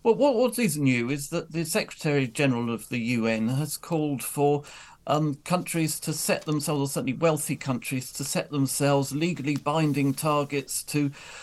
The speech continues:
um, achieve net zero by twenty forty. Well, I mean, that's ten years earlier than Britain's, um, has, has, uh, existing target. Um, it's five years earlier than any country has set itself a legally binding target.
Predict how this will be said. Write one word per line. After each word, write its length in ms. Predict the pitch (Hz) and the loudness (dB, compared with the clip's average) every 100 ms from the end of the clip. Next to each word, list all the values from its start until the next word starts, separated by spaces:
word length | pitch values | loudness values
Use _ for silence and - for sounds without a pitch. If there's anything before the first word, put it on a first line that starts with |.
| - - | -18 -2
um, 300 | 135 151 151 | 2 4 2
achieve 460 | 135 139 - 180 147 | 0 0 0 0 2
net 300 | 160 165 131 | 4 4 2
zero 340 | 139 170 160 | 2 4 4
by 220 | 156 160 | 2 0
twenty 480 | 160 - 185 170 151 | -4 -2 -2 -2 -4
forty. 720 | 139 - 247 202 139 - 101 98 | -8 0 2 2 -2 -8 -10 -4
Well, 200 | 160 160 | -2 0
I 60 | |
mean, 180 | 160 170 | 0 0
that's 260 | 185 - - | -2 -4 -8
ten 320 | - 175 165 | -2 0 4
years 320 | 151 147 127 | 6 6 6
earlier 500 | 156 165 147 123 117 | 6 6 6 2 -2
than 300 | 110 117 117 | -2 0 0
Britain's, 720 | 113 156 160 131 120 117 107 - | 2 0 0 -2 0 -2 -4 -4
um, 260 | 117 117 | -2 -2
has, 420 | 117 113 - - 113 | -4 -6 -6 -8 -10
has, 340 | 110 104 - 104 | -10 -10 -14 -14
uh, 60 | - - - | -16 -16 -12
existing 720 | 117 107 135 156 - 120 117 | -12 -4 0 0 0 -2 -4
target. 560 | 117 135 123 123 160 - - - - - - | 0 2 2 0 -4 -4 -18 -20 -20 -20 -2
Um, 240 | 139 156 | 2 2
it's 180 | 143 143 | 2 0
five 400 | - 170 196 165 | 0 2 2 2
years 300 | 147 151 139 | 2 2 2
earlier 320 | 151 156 160 | 2 2 2
than 160 | 165 165 | 0 0
any 240 | 196 240 | 0 0
country 520 | 170 - 135 - - 131 | -2 -6 -8 -8 -10 -10
has 120 | 120 | -10
set 240 | - 151 | -4 -4
itself 480 | 127 - - 131 123 | -4 -6 -2 -2 -2
a 160 | 127 123 - - - | -4 -6 -8 -20 -10
legally 480 | 127 147 139 123 120 | 0 0 0 -2 0
binding 500 | 139 135 127 117 120 | 4 4 2 0 -2
target. 560 | 139 131 117 131 113 | -2 -2 0 -4 -8